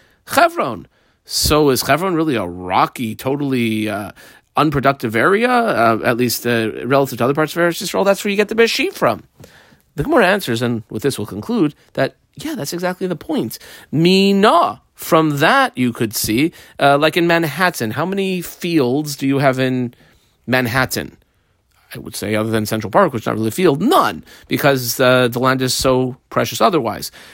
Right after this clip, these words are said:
If you go to upstate New York, do you have fields? Certainly you do, and, and that's the point here. Aidi de Kelisha Ara, since the land is not, uh, so fertile, good for necessarily, let's say, planting fields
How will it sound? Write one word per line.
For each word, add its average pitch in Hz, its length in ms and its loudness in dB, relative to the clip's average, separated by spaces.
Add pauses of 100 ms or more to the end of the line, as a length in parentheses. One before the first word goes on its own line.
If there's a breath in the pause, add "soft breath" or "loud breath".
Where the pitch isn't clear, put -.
(160 loud breath)
If 123 120 -2
you 135 60 4
go 139 60 4
to 156 60 4
upstate 123 340 0
New 120 100 0
York, 107 380 0
do 117 100 -6
you 113 80 2
have 113 140 0
fields? 143 280 0
Certainly 147 380 0
you 110 80 0
do, 110 160 0
and, 120 140 -2
and 135 80 0
that's 151 200 0
the 139 60 -6
point 135 320 -2
here. 170 280 -2 (400 loud breath)
Aidi 160 640 0 (200 soft breath)
de 127 460 2 (320 soft breath)
Kelisha 131 1000 2 (600 soft breath)
Ara, 156 440 4 (140 soft breath)
since 180 340 0
the 156 100 0
land 160 400 2
is 131 220 -2
not, 143 340 2 (120)
uh, 123 220 2
so 131 440 2
fertile, 139 580 0
good 156 240 0
for 139 220 -2
necessarily, 131 640 -2
let's 117 220 -2
say, 117 160 -2
planting 120 500 -4
fields 151 800 0